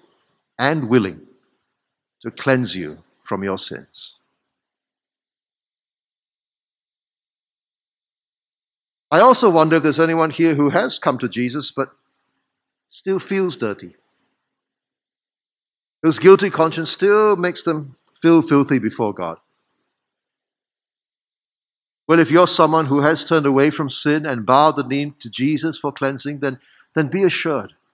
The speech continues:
his death on the cross in your place is more than enough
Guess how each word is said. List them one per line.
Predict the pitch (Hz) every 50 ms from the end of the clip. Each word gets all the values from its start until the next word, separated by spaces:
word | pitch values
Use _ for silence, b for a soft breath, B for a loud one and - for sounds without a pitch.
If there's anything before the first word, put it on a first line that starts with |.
| _ _ _ _ _ _ _ _ _ _ _ _ _ _ _ _ _ _ _ _ _ _ _ _ _ _
his | 180 214 202 -
death | - - 180 196 196 - 202
on | 190 180
the | 180 175
cross | - - - 175 170 165 - -
in | - 170 147 135
your | 151 165 160 156
place | - 160 151 143 143 139 -
is | - 147 143 135 -
more | 135 127 156 190 214 226 226 226 220
than | 196 208 190
enough | 185 170 160 151 135 - - - -